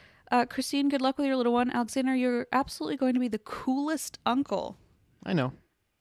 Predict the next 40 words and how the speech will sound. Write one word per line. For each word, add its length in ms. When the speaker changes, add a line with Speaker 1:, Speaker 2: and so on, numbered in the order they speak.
Speaker 1:
Okay, 460
Speaker 2:
Thanks, 180
Speaker 1:
well. 260
Speaker 2:
He-, 40
thanks, 300
Heather. 320
<laughs> 760
Speaker 1:
Heather 340
says 280
they're 120
shopping 360
for 120
books 300
that 140
will 120
encourage 640
their 320
new 300
niece 420
and 140
nephew 400
to 160
be 320
well-rounded, 720
empathetic 580
little 200
humans, 640
but 200
then 160
was 120
immediately 460
triggered 460
by 100
the 80
first 340
review 480
of 180
this 140
book. 300
So, 340